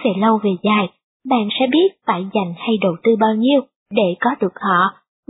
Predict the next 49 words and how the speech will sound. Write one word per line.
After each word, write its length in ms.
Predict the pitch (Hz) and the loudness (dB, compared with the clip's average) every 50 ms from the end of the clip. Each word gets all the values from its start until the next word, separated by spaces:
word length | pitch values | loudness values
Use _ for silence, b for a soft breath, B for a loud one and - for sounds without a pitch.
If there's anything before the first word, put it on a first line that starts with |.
| 262 | 2
và 220 | 294 277 262 247 240 - | 4 4 4 4 2 2
phải 100 | 277 294 - | 0 -2 0
chi 60 | 294 277 254 | 0 -2 0
bao 140 | 262 247 240 | 0 0 0
nhiêu 280 | 233 233 233 233 226 214 | 2 2 2 2 2 2
để 240 | 196 202 180 196 196 202 | 2 0 0 0 0 0
giữ 220 | 208 180 185 220 - | 0 0 0 -2 -2
cho 100 | - 247 | -2 -2
họ 260 | - - 190 165 160 | -2 -2 -2 -2 0
lúc 260 | 180 208 294 320 - | 0 0 -2 -2 0
nào 240 | 262 233 196 175 175 - | 0 2 2 0 0 -2
cũng 260 | - 156 170 202 226 - | -6 -8 -6 -6 -2 0
vui 140 | 226 208 185 - | 0 0 0 -2
vẻ. 280 | 190 165 170 202 277 349 - _ _ _ _ _ _ _ - | -2 -2 0 -2 -2 -4 -4 _ _ _ _ _ _ _ 0
Doanh 140 | 349 339 330 | 0 2 4
thu 100 | 339 311 - | 2 2 2
của 120 | 302 302 311 | 2 2 4
bạn 280 | 277 233 202 190 196 202 - | 4 2 2 0 -4 -8 -4
cũng 220 | - 220 196 190 226 262 - | -2 -2 -2 0 -2 -4 -2
sẽ 80 | 269 262 | -2 -2
bùng 240 | 233 226 196 185 185 | -2 -2 -2 -2 -2
nổ, 180 | 185 180 180 220 320 - _ _ _ _ _ - - | -2 0 2 2 0 0 _ _ _ _ _ 2 2
và 80 | 311 | 4
bạn 220 | 285 262 240 220 220 214 262 | 4 4 2 2 0 0 -2
sẽ 80 | 262 254 | -4 -2
có 180 | 254 247 277 330 330 | 0 -2 -2 0 0
một 100 | 262 208 - | -2 -2 0
lượng 300 | 214 214 202 180 175 185 | 0 0 0 0 -2 -4
rất 260 | - - 339 - 277 | -2 -2 -2 0 2
lớn 240 | 254 247 247 277 381 - | 2 2 2 0 -2 -2
khách 160 | 392 392 - | -4 -4 -2
hàng 260 | - 285 226 190 175 - | 0 -2 -2 -2 -2 -2
trung 180 | - 202 190 196 | -4 -4 -4 -2
thành 180 | 196 208 196 175 170 | -2 -2 -4 -4 -4
cả 100 | - 170 190 202 | -6 -6 -4 0
đời. 220 | 226 226 220 202 180 - _ _ _ _ _ _ _ _ _ _ _ _ _ - | 2 2 2 2 0 -4 _ _ _ _ _ _ _ _ _ _ _ _ _ 2
Một 100 | 330 330 - | 2 2 4
khi 240 | - 320 311 302 277 - | 4 2 2 2 4 2
bạn 200 | 233 214 208 208 | 0 0 0 -2
đã 80 | 240 - | -2 0
tạo 140 | 233 202 202 | 0 0 2
nên 220 | 214 240 226 220 | 2 0 0 0
khách 180 | - 339 381 - | -2 -4 -4 -2
hàng 240 | 294 269 226 196 185 | 0 0 0 0 -2
đẳng 180 | 185 175 202 - | -4 -6 -6 -4
cấp, 180 | - 349 392 - _ _ _ _ _ - - - - | 0 0 0 0 _ _ _ _ _ -8 -6 0 2
sẽ 60 | 277 226 240 - - | 2 2 2 2 0
không 180 | 269 226 214 | -2 -2 0
mấy 100 | 226 254 | 0 0